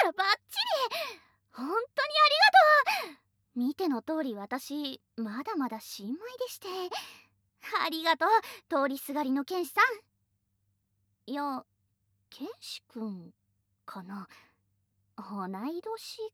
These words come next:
くらい？あ、慣れ慣れしい？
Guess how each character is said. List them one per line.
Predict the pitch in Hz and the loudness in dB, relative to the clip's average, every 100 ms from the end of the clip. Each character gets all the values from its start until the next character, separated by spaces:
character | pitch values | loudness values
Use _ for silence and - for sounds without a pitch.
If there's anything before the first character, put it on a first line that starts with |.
| - | -14
く | 440 | -12
ら | 311 | -12
い？ | 302 - 440 _ _ _ _ _ _ _ _ _ _ _ _ _ _ _ _ | -12 -18 -20 _ _ _ _ _ _ _ _ _ _ _ _ _ _ _ _
あ、 | 226 - - _ _ _ | -18 -18 -20 _ _ _
慣 | 226 247 247 | -6 -2 0
れ | 330 | -2
慣 | 415 | -4
れ | 453 | -8
し | 466 440 | -8 -8
い？ | 196 233 | -6 -8